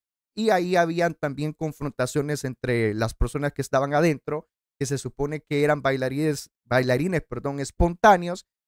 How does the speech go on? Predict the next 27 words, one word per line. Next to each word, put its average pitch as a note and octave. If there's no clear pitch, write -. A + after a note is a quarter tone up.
pero G3+
que G#3
realmente D#3+
no C#3
lo D3+
son A#3
y F3+
que D3
estaban D3
por C#3+
un D3+
negocio, A3
y C#3+
como C#3+
les C3
estaba D3
afectando E3+
el E3+
negocio, F#3
pues -
comenzaron C3
a C#3+
agarrarse C#3
con B2
tiktokers, C#3+
con B2
youtubers, D3+